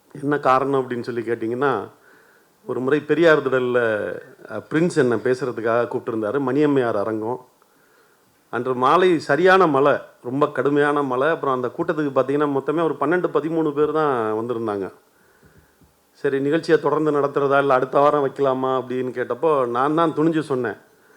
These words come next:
"ஒருத்தர் வந்தாலும் பரவாயில்ல, அறிவிச்சபடி கூட்டத்தை முடிச்சிருவோம், பேசுறதுக்கு நான் தயாரா இருக்கேன், நீங்க, உங்களுக்கு என்ன பிரச்சனை, பன்னெண்டு பேரா இருந்தாலும் பேசுறதுக்கு நான் தயாரா இருக்கேன்" அப்படின்னு சொல்லி பேசி,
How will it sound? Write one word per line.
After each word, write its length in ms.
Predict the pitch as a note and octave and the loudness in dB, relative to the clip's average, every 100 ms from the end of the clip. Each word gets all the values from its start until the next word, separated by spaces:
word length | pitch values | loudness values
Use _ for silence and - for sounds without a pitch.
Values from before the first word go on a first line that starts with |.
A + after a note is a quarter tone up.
| _ _ _ - | _ _ _ -4
"ஒருத்தர் 280 | D3+ D#3+ F3 | -4 0 2
வந்தாலும் 360 | D#3+ E3+ F3 D#3 | 4 4 2 4
பரவாயில்ல, 300 | D3+ C#3+ B2+ | 4 4 4
அறிவிச்சபடி 540 | C3+ G#3+ F3+ E3+ E3+ | 2 2 0 0 0
கூட்டத்தை 400 | E3+ E3 D3+ C#3+ | 0 2 4 2
முடிச்சிருவோம், 460 | C#3 - B2+ F#2+ - _ _ | 0 -4 -4 -4 -8 _ _
பேசுறதுக்கு 440 | D3+ - F3+ D3 C#3+ | 0 2 0 0 2
நான் 220 | C3+ C#3+ | 2 4
தயாரா 280 | C#3+ D3 D3 | 6 6 4
இருக்கேன், 280 | C3+ C3+ | 4 2
நீங்க, 280 | B2+ D#3 D#3 | 2 2 2
உங்களுக்கு 280 | C#3+ E3 D#3+ | 2 2 4
என்ன 160 | D#3+ D#3 | 4 2
பிரச்சனை, 360 | - - B2+ G#2 A2 _ - - _ | -2 -2 -2 -4 -8 _ -20 -20 _
பன்னெண்டு 240 | G#2+ C3+ C#3+ | -4 0 2
பேரா 160 | D#3 | 4
இருந்தாலும் 360 | D3 D3 D#3 C3+ | 4 2 0 0
பேசுறதுக்கு 420 | D3+ D#3+ C#3 C3+ | 0 -2 -2 0
நான் 200 | C3 C3+ | 2 2
தயாரா 320 | B2+ C#3 C#3 | 2 4 4
இருக்கேன்" 240 | C3 B2 B2+ | 2 0 -2
அப்படின்னு 180 | B2+ | -2
சொல்லி 200 | B2 C3 | -4 -6
பேசி, 560 | A#2+ C#3 B2+ - A2+ G#2 | -4 -2 -4 -4 -6 -8